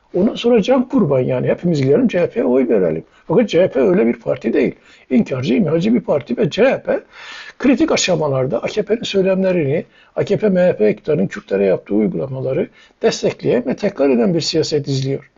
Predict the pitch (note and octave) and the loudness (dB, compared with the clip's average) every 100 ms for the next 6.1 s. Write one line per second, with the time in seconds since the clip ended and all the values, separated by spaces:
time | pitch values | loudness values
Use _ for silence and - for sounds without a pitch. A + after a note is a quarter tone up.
0 | _ _ _ _ _ _ _ _ _ _ | _ _ _ _ _ _ _ _ _ _
1 | _ _ _ _ _ _ _ _ _ _ | _ _ _ _ _ _ _ _ _ _
2 | _ - C3 D3 G#3+ C4+ A3+ G#3+ G3+ F3 | _ -6 0 2 4 4 4 4 2 2
3 | F3 F#3+ F3+ E3 E3+ D#3+ - D3+ D#3 D3 | 0 0 0 2 2 0 0 0 2 2
4 | C#3 - C3 - C#3 C#3 D3+ F3 D3 D#3+ | 2 0 -4 0 0 0 0 -2 -2 0
5 | E3 D3+ D3 C#3+ - D3+ C#3 D#3 C3+ C3 | 2 2 4 2 2 0 0 0 2 0